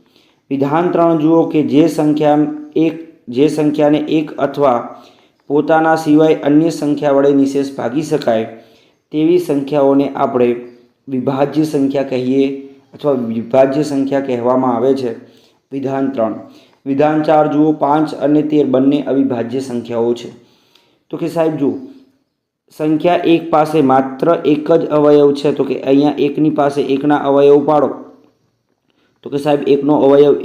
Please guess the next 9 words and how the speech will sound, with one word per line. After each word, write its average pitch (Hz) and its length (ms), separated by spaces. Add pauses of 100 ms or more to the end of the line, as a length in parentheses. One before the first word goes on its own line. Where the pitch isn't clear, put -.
એક 151 80 (120)
પડે, 139 200 (160)
એટલા 135 240
માટે 135 180
વિધાન 120 440 (140)
એક 123 100
સાચું 117 400
છે. - 120 (840)
પરંતુ 160 340